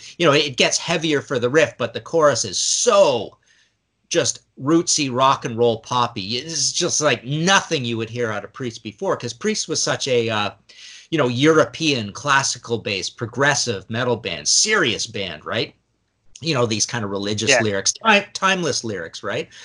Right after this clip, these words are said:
Speaker 1: Um, you know, that, that aren't, aren't linked to any sort of time. Well, now they're just writing this party rock stuff. And, uh, so as an advanced single, you know, granted, it turned out to be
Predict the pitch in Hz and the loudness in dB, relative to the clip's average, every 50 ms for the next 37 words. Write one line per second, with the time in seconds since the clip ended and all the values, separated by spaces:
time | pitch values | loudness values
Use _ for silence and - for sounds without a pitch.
0 | - - - - - 156 151 147 143 135 - - 151 147 139 131 113 147 131 - | -18 -18 -8 -2 4 4 6 4 4 0 -4 -2 0 2 2 2 2 2 0 2
1 | - 147 143 151 156 156 151 - - - 147 147 143 135 123 _ - - 139 127 | 2 2 6 6 6 6 4 2 -4 -6 -4 -2 -2 -2 -4 _ -14 -6 -2 0
2 | 151 160 135 - - 147 123 131 131 127 113 - - 127 110 113 - - 196 202 | 2 0 0 -2 -8 -10 -8 -8 -8 -8 -6 -4 -2 -2 -2 -2 -2 0 0 2
3 | 185 156 156 160 160 185 190 196 196 175 185 165 143 165 156 - - 160 160 156 | 2 4 2 2 4 4 4 4 4 4 0 0 -2 -4 -6 -4 -2 -2 -2 -2
4 | 151 147 143 139 123 - 143 131 - - - - 208 247 247 254 131 107 98 87 | -2 -4 -6 -8 -10 -8 -8 -8 -8 -6 -2 0 2 2 2 0 -4 -6 -8 -8
5 | - - - - - - - - - _ _ _ - - - - - - 151 147 | -8 -10 -10 -12 -12 -12 -14 -18 -20 _ _ _ -20 -20 -20 -18 -10 -6 -4 -4
6 | 147 143 139 147 139 135 - - - 165 160 - 151 196 247 240 262 240 185 151 | -4 -2 0 0 0 0 -2 0 0 2 2 2 4 2 2 2 0 -2 -4 -4
7 | 127 127 160 165 151 - - - 170 180 175 139 120 104 95 - - - - - | -2 -2 -2 -2 -2 -4 -4 -4 -4 -4 -4 -4 -6 -6 -8 -12 -14 -20 -20 -20
8 | _ _ - 180 180 202 208 185 147 135 - 185 208 214 233 233 220 190 165 143 | _ _ -12 -2 2 2 2 2 2 0 2 2 4 4 4 2 0 -2 -2 -2
9 | 156 151 - - 190 190 175 165 156 151 151 - - 139 131 151 147 143 139 123 | -4 -6 -6 -10 -8 -4 -2 -2 -2 -2 -4 -8 -12 -8 -4 -4 -2 -2 -4 -6
10 | 113 | -10